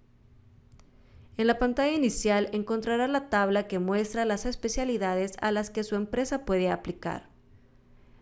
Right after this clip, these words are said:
Recuerde que debe elegir entre ejecución o como consultor en el área de supervisión y diseño o cada una de estas opciones individualmente.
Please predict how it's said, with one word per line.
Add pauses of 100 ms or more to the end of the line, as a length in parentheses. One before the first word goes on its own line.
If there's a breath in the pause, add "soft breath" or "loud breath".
Recuerde
que
debe
elegir
entre
ejecución (400 loud breath)
o
como
consultor
en
el
área
de
supervisión
y
diseño (420 loud breath)
o
cada
una
de
estas
opciones
individualmente.